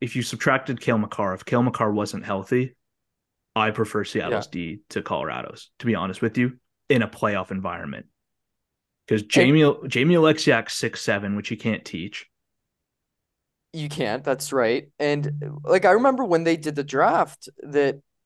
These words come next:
Speaker 2: thinking, like, "Oh, like, this is kind of a decent D corps."
Speaker 1: It is. Like, and I, like, I think you and I are both pretty big fans of Vince Dunn,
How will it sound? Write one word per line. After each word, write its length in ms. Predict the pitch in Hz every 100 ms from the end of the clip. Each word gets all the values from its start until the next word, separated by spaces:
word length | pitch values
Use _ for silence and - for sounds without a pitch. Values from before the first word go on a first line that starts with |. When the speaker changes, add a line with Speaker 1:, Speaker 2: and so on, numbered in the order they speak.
| _
Speaker 2:
thinking, 460 | - 165 156 147 131
like, 240 | 127 127 -
"Oh, 200 | 165 139
like, 260 | 160 -
this 180 | - -
is 160 | 196 -
kind 220 | 170 175
of 80 | 147
a 40 |
decent 440 | - 135 151 139
D 160 | 143 185
corps." 280 | - 98 - _ _ _ _ _ _ _ _ _ _
Speaker 1:
It 160 | 151 -
is. 240 | 147 -
Like, 200 | - 120
and 120 | 131
I, 200 | 120 120 -
like, 220 | 117 113 -
I 160 | 117
think 200 | 135 127 - -
you 180 | 123 156
and 80 |
I 80 | 120
are 60 | 113
both 220 | 110 104
pretty 160 | 113 98
big 140 | 98
fans 260 | 104 95 95
of 60 |
Vince 180 | 92 92
Dunn, 420 | - 87 98 -